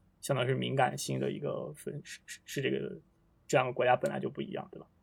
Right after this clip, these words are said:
那，那，那然后所用的这个N D C，中国是巴黎协定的N D C还是新的N D C？印度是，也，也是更新版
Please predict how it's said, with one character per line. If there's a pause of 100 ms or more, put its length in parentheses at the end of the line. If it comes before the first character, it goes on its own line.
(560)
那，
那，
那
然
后 (240)
所
用
的
这
个
N
D
C，
中
国
是 (340)
巴
黎
协
定
的
N
D
C
还
是
新
的
N
D
C？
印
度
是， (520)
也，
也
是
更
新
版